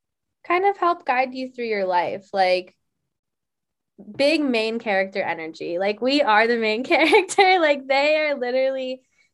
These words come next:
here to support us, and you can truly ask them anything, and they will help you. So, um, my Reiki practitioner,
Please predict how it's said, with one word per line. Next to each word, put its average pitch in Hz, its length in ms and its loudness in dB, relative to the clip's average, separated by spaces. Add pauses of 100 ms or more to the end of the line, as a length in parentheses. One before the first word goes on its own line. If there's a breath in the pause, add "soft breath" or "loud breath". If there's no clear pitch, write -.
(100)
here 262 280 2
to 262 200 0
support 233 460 -6
us, 269 240 0
and 233 180 -8
you 233 60 -4
can 233 200 -6
truly 220 360 -2
ask 190 400 -4
them 214 180 -8
anything, 220 640 -6 (380 soft breath)
and 196 720 -4 (180)
they 208 600 0
will 202 240 -4
help 202 320 -2
you. 165 340 -8
So, 196 600 -2 (440 soft breath)
um, 180 580 -4 (560)
my 220 260 0
Reiki 240 340 -2
practitioner, 202 920 -8